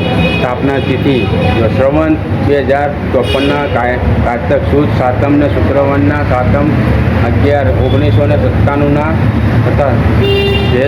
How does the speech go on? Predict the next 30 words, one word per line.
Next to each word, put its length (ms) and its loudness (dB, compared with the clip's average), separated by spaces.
દ-, 160 2
દેવ 220 0
દેવી 320 0
સંતોષ 420 0
મૂર્તિઓ 500 0
પ્રાણ 240 -2
પ્રતિષ્ઠા 580 0
તિથિ. 340 -2
જો 100 0
અહીંયા 220 0
એવું 220 0
બોર્ડ 160 0
પણ 260 0
મારેલું 400 0
છે. 120 0
આ 120 -2
છે 100 0
જલારામ 440 0
બાપાનું 420 2
મંદિર 380 2
જે 160 0
પાટણ 320 -2
જિલ્લાની 440 0
અંદર 280 0
આવેલું 360 0
છે, 140 0
જે 80 0
ગુંગળી 360 0
તળાવની 600 -2
બાજુમાં. 500 0